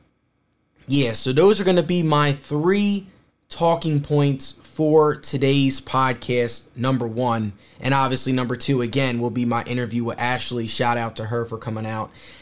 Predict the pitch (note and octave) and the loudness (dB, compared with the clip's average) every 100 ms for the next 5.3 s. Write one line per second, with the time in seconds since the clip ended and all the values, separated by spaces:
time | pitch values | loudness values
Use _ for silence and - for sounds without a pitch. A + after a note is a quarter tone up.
0 | - E3 E3 D3+ G3 G#3 G3 E3 D#3+ D#3 | -4 0 2 0 0 2 4 2 2 2
1 | E3+ E3+ D3+ F3 G3+ G#3+ G3+ - D#3+ - | 2 2 2 2 2 2 2 0 -4 -2
2 | F3+ F#3 F#3 D3+ C3 C3 C3+ D3+ C#3+ C#3+ | 2 2 2 2 2 -2 -2 2 2 4
3 | D3 D3+ D#3 D#3 - E3+ F3 C#3 A#2 A#2 | 2 2 0 0 0 -2 -2 -2 -2 -4
4 | C3 F3 F3+ F3+ F3 - F3 D3+ D3+ F3 | -2 -2 -2 -2 -2 0 -2 0 2 2
5 | E3 C3 | 2 0